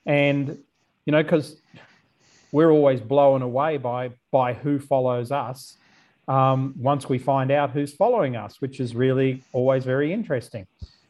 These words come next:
And there are certain social media apps that can tell you that. So I think it's more to guide you. And then, you know, if you can do something with that and you want to,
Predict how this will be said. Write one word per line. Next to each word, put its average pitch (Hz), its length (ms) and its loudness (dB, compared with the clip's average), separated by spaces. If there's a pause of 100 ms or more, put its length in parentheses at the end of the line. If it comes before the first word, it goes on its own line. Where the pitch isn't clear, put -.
And 131 160 0
there 127 60 4
are 127 40 4
certain 151 360 0
social 131 360 -2
media 127 260 0
apps 135 280 -4
that 135 140 -14
can 131 120 -10
tell 190 220 -2
you 156 140 -6
that. 101 240 -12 (440)
So 160 140 4
I 156 80 6
think 247 180 -2
it's 208 120 -4
more 175 220 2
to 160 100 -4
guide 139 640 0
you. 120 280 -8 (420)
And 156 160 0
then, 165 380 -2 (160)
you 160 80 -4
know, 156 220 0
if 190 200 -4
you 180 120 -2
can 139 360 -4
do 151 200 0
something 135 500 -6
with 156 300 -4
that 107 300 -6 (120)
and 143 100 -2
you 127 100 -2
want 127 300 2
to, 104 300 -4